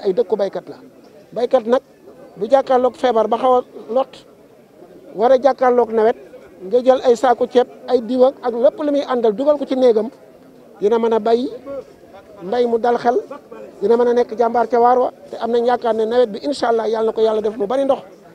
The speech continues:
Nawet bi bu amee ndox yàlla mën na ci def sutura ba buñ génnee ci nawet bi xëy na mën naa doon sax yokkute lay doon ci Sénégal waaye du doon wàññeeku. Kon boog ndimbal li ñëw na heure ba mu ñëwee, ba mu waroon a ñëwee, ñoo ngi ciy jaajëfal président bu baax a baax. Leneen, leneen li ci topp mooy ku nekk xam na ne ndimbal bi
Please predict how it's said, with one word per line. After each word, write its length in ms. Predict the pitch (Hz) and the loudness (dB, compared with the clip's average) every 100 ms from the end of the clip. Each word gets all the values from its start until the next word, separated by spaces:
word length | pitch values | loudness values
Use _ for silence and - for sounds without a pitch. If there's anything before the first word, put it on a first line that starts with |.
| - 214 | -14 -6
Nawet 180 | 240 220 | -4 -4
bi 60 | |
bu 80 | 214 | -6
amee 200 | - 214 | -4 -4
ndox 180 | 196 202 | -4 -4
yàlla 180 | 196 196 | -4 -4
mën 100 | 190 | -4
na 100 | 190 | -6
ci 80 | 185 | -6
def 120 | 180 | -6
sutura 260 | - 233 190 - - - - - - | -8 -8 -8 -10 -20 -20 -20 -20 -10
ba 80 | 190 | -4
buñ 180 | 247 302 | -2 -2
génnee 240 | 311 269 254 | 0 0 2
ci 80 | 226 | 2
nawet 180 | 220 180 | 0 0
bi 100 | 190 | -6
xëy 180 | - 226 | 0 0
na 80 | 214 | 2
mën 160 | 214 | -2
naa 140 | 214 202 | -2 -2
doon 160 | 202 | -4
sax 180 | 226 214 | -4 -4
yokkute 260 | 196 - 233 | -4 -4 -2
lay 120 | 220 208 | -2 -2
doon 160 | 202 | -4
ci 80 | 190 | -8
Sénégal 320 | 185 196 185 | -10 -8 -6
waaye 120 | 185 | -6
du 80 | 175 | -8
doon 120 | 170 165 | -8 -8
wàññeeku. 320 | 160 156 480 480 466 440 | -10 -12 -14 -14 -14 -10
Kon 100 | 208 196 | -6 0
boog 160 | 233 - | 0 -2
ndimbal 380 | 170 277 311 285 | -6 -2 4 4
li 160 | 233 240 | 2 0
ñëw 180 | 226 220 | 2 2
na 80 | 226 | 0
heure 120 | 202 | 0
ba 100 | 240 | 0
mu 80 | 269 | 2
ñëwee, 240 | 240 156 - - 202 | 0 -2 -8 -14 -6
ba 60 | |
mu 80 | 247 | 0
waroon 220 | 269 233 | 2 4
a 40 | 214 | 2
ñëwee, 260 | 220 220 - 143 131 160 123 - - | 4 2 2 -8 -14 -14 -14 -16 -6
ñoo 140 | 185 233 | 2 2
ngi 60 | |
ciy 120 | 226 208 | 2 2
jaajëfal 360 | 214 196 202 | 2 0 -4
président 360 | 196 190 175 180 | -4 -4 -4 -10
bu 60 | 170 | -10
baax 200 | 165 - | -12 -12
a 20 | |
baax. 140 | - - 196 190 190 - - - - - - 226 | -18 -18 -20 -20 -20 -20 -20 -20 -20 -20 -20 0
Leneen, 360 | 254 302 302 262 | 2 2 2 2
leneen 220 | 285 285 | 2 2
li 60 | 269 | -2
ci 100 | 269 | 0
topp 180 | 247 226 | 0 0
mooy 320 | 214 208 254 | 0 0 0
ku 120 | 254 | 0
nekk 160 | 269 269 | -2 -2
xam 220 | - 240 | -4 -2
na 100 | 233 | 0
ne 160 | 214 262 | 2 0
ndimbal 320 | 220 220 202 | 0 0 -2
bi 160 | 208 | -2